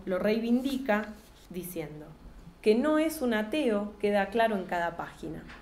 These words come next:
La idea de Dios es para él la primera de todas y la última. Podría decirse que es la única idea de la cual él hace depender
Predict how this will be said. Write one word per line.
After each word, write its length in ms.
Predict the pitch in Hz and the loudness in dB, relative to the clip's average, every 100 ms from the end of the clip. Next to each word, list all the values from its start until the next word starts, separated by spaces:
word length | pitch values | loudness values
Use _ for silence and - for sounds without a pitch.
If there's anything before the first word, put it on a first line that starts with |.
| - - - | -20 -20 -4
La 160 | 202 208 | 2 4
idea 380 | 240 320 302 | 4 4 4
de 140 | 214 202 | 4 2
Dios 460 | 254 233 202 - - | 2 4 2 -2 -6
es 160 | 233 | -4
para 260 | - 208 208 | 0 2 4
él 180 | 214 196 | 4 2
la 160 | 175 | 0
primera 400 | 180 185 233 254 | -2 -2 2 2
de 120 | 190 185 | 2 2
todas 480 | 247 202 180 180 185 - | 2 2 0 -2 -6 -6
y 100 | 196 | -2
la 120 | 180 | 0
última. 600 | 175 160 156 160 156 160 156 - - - - | 0 -2 -4 -8 -10 -10 -14 -20 -20 -20 -4
Podría 320 | 196 202 240 240 | 2 4 6 6
decirse 520 | 247 302 302 - 196 | 4 2 0 0 -4
que 80 | 175 | -4
es 120 | - | -2
la 120 | 185 | 2
única 500 | 294 311 220 175 170 | 6 6 4 0 -2
idea 540 | 170 185 185 180 190 208 | -2 -2 0 0 -4 -6
de 80 | 185 | -4
la 160 | 180 175 | -2 2
cual 360 | 196 202 196 - | 4 4 2 4
él 340 | 240 254 - | 4 4 -2
hace 320 | - 185 - 165 | -2 -2 -2 -6
depender 600 | 175 208 247 254 240 | -4 -2 2 2 2